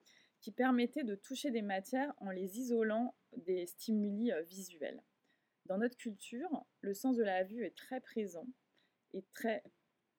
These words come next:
et très développé, et nous avons tendance à privilégier plutôt les informations visuelles sur les informations tactiles. Cette expérience, euh, j'avais envie de la proposer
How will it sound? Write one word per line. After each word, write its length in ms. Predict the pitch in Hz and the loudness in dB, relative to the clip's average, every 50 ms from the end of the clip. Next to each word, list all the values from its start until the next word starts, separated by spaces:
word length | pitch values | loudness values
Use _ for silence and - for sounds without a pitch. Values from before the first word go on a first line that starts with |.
| _ _ _ - | _ _ _ -8
et 100 | 196 196 | -8 -8
très 220 | - - - 226 | -6 -4 -4 -4
développé, 720 | 196 180 220 240 226 220 220 226 214 - - 254 339 - | 0 2 2 2 2 2 2 0 0 0 -2 -2 -2 0
et 40 | 220 | 0
nous 120 | 214 196 190 | 0 0 0
avons 220 | 202 196 214 220 | 0 0 0 -2
tendance 340 | - 262 254 254 311 302 - | 0 2 2 2 2 0 -2
à 80 | 190 | -4
privilégier 640 | 175 - - - 262 247 254 226 226 226 214 240 269 | -6 -4 -2 0 2 2 4 2 2 2 0 0 -2
plutôt 340 | 262 - - 285 - - 302 | -4 -6 -10 -10 -6 -4 -2
les 160 | 269 240 196 | -2 0 0
informations 540 | 190 196 - 220 214 202 202 202 - 214 202 | -2 -4 -4 -4 -2 -2 -4 -4 -6 -8 -8
visuelles 420 | 190 202 208 202 208 233 269 285 | -6 -6 -4 -2 0 0 0 0
sur 140 | - - 214 | -2 -4 -6
les 140 | 190 185 175 | -6 -6 -8
informations 540 | 170 180 - 185 185 180 185 185 - 233 | -10 -10 -12 -12 -10 -10 -10 -8 -8 -8
tactiles. 520 | 220 - 202 175 - - - - 151 143 - - _ _ _ _ _ _ _ _ _ _ _ _ _ - | -8 -6 -8 -10 -10 -14 -18 -16 -16 -16 -18 -20 _ _ _ _ _ _ _ _ _ _ _ _ _ -4
Cette 200 | - 196 196 269 | -4 -4 -2 -4
expérience, 840 | 277 - - - 262 233 226 226 240 269 339 339 - - - - _ _ _ _ _ _ _ _ _ - | -6 -4 0 0 2 2 4 2 2 2 2 0 -4 -10 -16 -18 _ _ _ _ _ _ _ _ _ -10
euh, 720 | 185 180 170 165 156 104 104 - - 226 196 - - - 62 - | -8 -6 -6 -6 -6 -6 -6 -6 -8 -8 -8 -10 -10 -12 -12 -8
j'avais 240 | - 180 170 180 | -6 -6 -4 -4
envie 120 | 208 220 247 | -2 -2 0
de 60 | 240 | 0
la 80 | 240 233 | 0 0
proposer 560 | - 254 240 214 240 240 233 233 277 330 | 0 -2 0 2 2 0 2 0 -2 -2